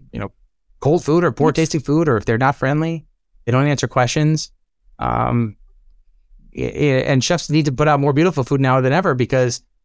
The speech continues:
Speaker 2: Mm-hmm.
Speaker 1: your marketing team is also your patrons because they're Instagramming all this crap. So it's really
Speaker 2: Yes.
Speaker 1: important.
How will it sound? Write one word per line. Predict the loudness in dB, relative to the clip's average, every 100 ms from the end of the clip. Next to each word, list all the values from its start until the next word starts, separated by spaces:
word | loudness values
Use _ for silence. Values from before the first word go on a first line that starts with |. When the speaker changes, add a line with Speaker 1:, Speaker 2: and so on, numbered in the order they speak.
| _ _ _ _ _ _
Speaker 2:
Mm-hmm. | 2 4
Speaker 1:
your | 6 4 0
marketing | -2 0 2 0
team | 2 2
is | 2
also | 2 2 2
your | 0
patrons | 0 -2 -2 -4
because | -6 -4 -2
they're | 0 2
Instagramming | 2 0 0 0 0 0
all | -2
this | -4 -8
crap. | -8 -8 -4
So | 2 2 0 -4 -20 -14 -8
it's | 0
really | 4 4
Speaker 2:
Yes. | 4
Speaker 1:
important. | 4 4 2 0